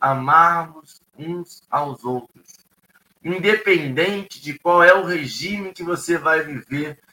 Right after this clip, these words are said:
em qual é o regime que te faz melhor naquilo, você tem que viver nele, amando uns aos outros. E aí, pegando um pouco mais da fala do Marcelo, na prece dele, este amor,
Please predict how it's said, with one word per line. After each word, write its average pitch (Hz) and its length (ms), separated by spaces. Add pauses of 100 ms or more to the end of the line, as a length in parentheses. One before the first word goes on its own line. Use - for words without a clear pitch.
(180)
em 147 120
qual 165 220
é 180 100
o 190 80
regime 185 500
que - 120
te - 140
faz 180 640
melhor 165 720
naquilo, 151 600 (460)
você 170 160
tem 180 240
que 175 140
viver 156 540
nele, 190 600 (300)
amando 160 800 (200)
uns 165 300 (180)
aos 151 340
outros. 139 420 (360)
E 151 160
aí, 202 80
pegando 190 340
um 175 60
pouco - 340
mais 185 200
da 170 140
fala 165 260
do 165 60
Marcelo, 156 640
na 165 140
prece 185 560
dele, 175 360 (1200)
este - 540
amor, 190 580